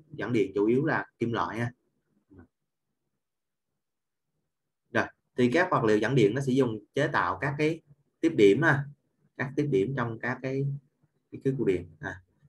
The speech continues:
hoặc là chế tạo các cái, à, cuộn dây, à, cuộn dây thì nó dùng vật liệu dẫn điện ha, tại vì những cái chỗ này dòng điện nó sẽ chạy qua, à. Rồi. Thì thường sử dụng ha, kim loại hoặc hợp kim của đồng,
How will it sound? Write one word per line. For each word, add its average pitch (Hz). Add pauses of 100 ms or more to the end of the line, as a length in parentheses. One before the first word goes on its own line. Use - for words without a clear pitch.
(140)
hoặc 110
là 104
chế 147
tạo 95
các 147
cái, 160 (540)
à, 98
cuộn 104
dây, 131 (280)
à, 120
cuộn 101
dây 110 (520)
thì 101
nó 110
dùng 120
vật 98
liệu 98
dẫn 101
điện 98
ha, 120 (160)
tại 95
vì 110
những 107
cái 151
chỗ 104
này 127
dòng 104
điện 98
nó 127
sẽ 123
chạy 87
qua, 104 (120)
à. 95 (880)
Rồi. 92 (3000)
Thì 113
thường 120
sử 135
dụng 107
ha, 123 (380)
kim 131
loại 98 (320)
hoặc 107
hợp 104
kim 127
của 107
đồng, 110